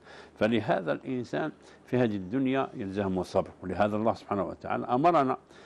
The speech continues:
قال: "واستعينوا"، يعني بمعنى أن الإنسان يلجأ إلى ماذا؟ إلى الصبر. "واستعينوا بالصبر والصلاة"، "واستعينوا بالصبر والصلاة".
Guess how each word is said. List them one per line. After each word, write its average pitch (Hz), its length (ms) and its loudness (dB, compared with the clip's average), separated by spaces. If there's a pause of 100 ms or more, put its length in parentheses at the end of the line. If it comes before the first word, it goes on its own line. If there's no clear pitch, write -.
(180)
قال: 117 100 6
"واستعينوا"، 104 840 2 (200)
يعني 90 220 -6
بمعنى 101 440 2 (480)
أن 101 120 0
الإنسان 101 540 0
يلجأ 135 380 4 (120)
إلى 117 180 0
ماذا؟ 113 380 0 (220)
إلى 98 140 0
الصبر. 95 460 2
"واستعينوا 107 720 -2
بالصبر 156 520 2 (340)
والصلاة"، 82 500 -4 (120)
"واستعينوا 104 480 -2
بالصبر 104 500 -2 (380)
والصلاة". 110 560 6